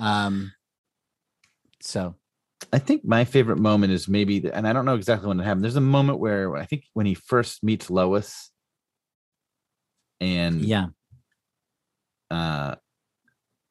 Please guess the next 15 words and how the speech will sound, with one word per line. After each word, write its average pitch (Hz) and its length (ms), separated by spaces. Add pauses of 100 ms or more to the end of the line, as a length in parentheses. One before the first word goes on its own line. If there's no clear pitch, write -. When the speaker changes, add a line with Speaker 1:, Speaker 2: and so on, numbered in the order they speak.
(300)
Speaker 2:
realizes 95 520
he 85 100
likes 82 340
her 113 80
a 107 60
lot, 110 280 (140)
and 85 100
then 80 60
he, 87 80
like, 82 160
flies 87 520
home 92 560
afterwards. 127 880
Speaker 1:
Yeah. 113 280 (760)
Speaker 2:
It, - 120